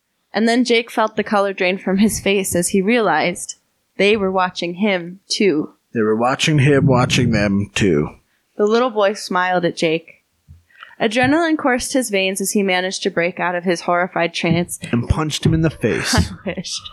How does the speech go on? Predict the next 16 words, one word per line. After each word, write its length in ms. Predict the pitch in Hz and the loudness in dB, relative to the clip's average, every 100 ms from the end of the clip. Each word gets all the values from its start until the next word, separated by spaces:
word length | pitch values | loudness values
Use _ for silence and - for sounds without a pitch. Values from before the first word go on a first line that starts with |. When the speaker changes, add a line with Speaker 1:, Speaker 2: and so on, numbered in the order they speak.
| - 453 453 - - 294 | -8 -2 -2 -2 0 4
Speaker 2:
Gave 180 | 170 196 | 6 4
him 80 | |
Speaker 1:
<laughs> 0 | |
That 60 | 208 | 4
Speaker 2:
a 20 | |
Speaker 1:
would 80 | 202 | 4
be 80 | 185 | 6
Speaker 2:
black 320 | 208 214 233 | 6 4 4
Speaker 1:
awesome. 720 | 208 170 139 135 - 190 185 135 | 4 4 2 0 0 2 2 0
Speaker 2:
eye. 600 | 175 302 254 233 247 247 - - | -4 -4 -4 -2 0 -2 -4 -16
<laughs> 160 | - | -8
Speaker 1:
And 160 | - 247 | 0 0
slammed 400 | - 240 233 240 | 2 0 0 0
the 40 | |
Speaker 2:
I 80 | 233 | 0
Speaker 1:
door. 100 | 330 | 2